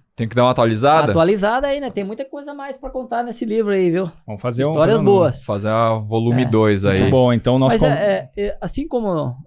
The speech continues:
Speaker 2: é, tô falando da Maratona de uma Vida, né? Esses exemplos que nós temos dentro do esporte, né? Você pega mesmo o livro do Bernardinho, Bernardinho do vôlei, né?
Speaker 1: Uhum.
Speaker 3: Bom.
Speaker 2: Cara, que legal, cara. Ali é uma lição de vida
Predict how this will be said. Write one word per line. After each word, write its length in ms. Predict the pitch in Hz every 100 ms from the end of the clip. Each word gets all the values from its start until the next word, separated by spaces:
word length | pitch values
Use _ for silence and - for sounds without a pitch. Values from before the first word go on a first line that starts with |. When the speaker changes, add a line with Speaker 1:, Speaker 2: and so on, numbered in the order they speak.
| 233
Speaker 2:
é, 560 | 165 147 143 143 139 139
tô 80 | 147
falando 320 | 139 151 143
da 260 | 143 135 127
Maratona 420 | 156 151 143 151
de 80 | 135
uma 160 | 135 135
Vida, 260 | 143 208 175
né? 120 | 180 _ _ _ _ _ _
Esses 280 | - - 240
exemplos 420 | 240 143 185 214
que 60 | 165
nós 180 | 156 135
temos 240 | 165 170
dentro 140 | 147 147
do 60 | 147
esporte, 340 | - 156 156
né? 220 | 160 139 -
Você 180 | - 143
pega 260 | 139 165
mesmo 280 | 156 170 156 156
o 140 | 147
livro 240 | 151 160
do 80 | 143
Bernardinho, 680 | 143 151 147 127 147 139 117 _ _ _ _ _ _ _ _
Bernardinho 400 | - 147 147 147
do 80 | 135
vôlei, 260 | 123 139 131
né? 140 | 151
Speaker 1:
Uhum. 160 | 107 110
Speaker 3:
Bom. 340 | 107 107 123
Speaker 2:
Cara, 200 | 120 170
que 140 | 139 202
legal, 360 | 190 147 143
cara. 180 | 135 143
Ali 140 | 156 214
é 60 |
uma 140 | 285 302
lição 320 | 226 - 202
de 100 | 147
vida 420 | 123 190 202 131